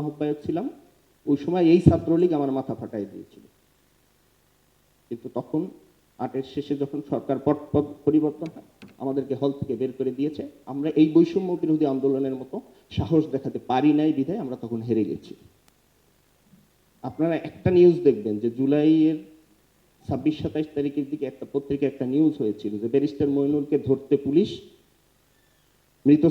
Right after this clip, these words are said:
সার্টিফিকেট দেখে বিদায়। পুলিশটা আসলে গিয়েছিল আমার বাসায়, কিন্তু ভুল করে ওই ঠিকানায় চলে গেছে।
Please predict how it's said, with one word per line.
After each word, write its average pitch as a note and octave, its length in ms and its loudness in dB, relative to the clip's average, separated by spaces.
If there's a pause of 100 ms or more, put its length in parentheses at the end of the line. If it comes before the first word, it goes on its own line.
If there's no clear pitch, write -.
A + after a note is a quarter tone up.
সার্টিফিকেট C#3 480 2 (100)
দেখে B2+ 220 -2
বিদায়। G2+ 280 0 (1120)
পুলিশটা D3+ 380 2
আসলে D#3+ 260 2
গিয়েছিল C#3+ 300 4 (100)
আমার A#2+ 220 -4
বাসায়, G2+ 260 -10
কিন্তু A2+ 220 -4
ভুল D3 160 8
করে D#3+ 180 8
ওই A#2+ 140 6
ঠিকানায় A#2 360 0
চলে G2+ 220 -10
গেছে। - 200 -20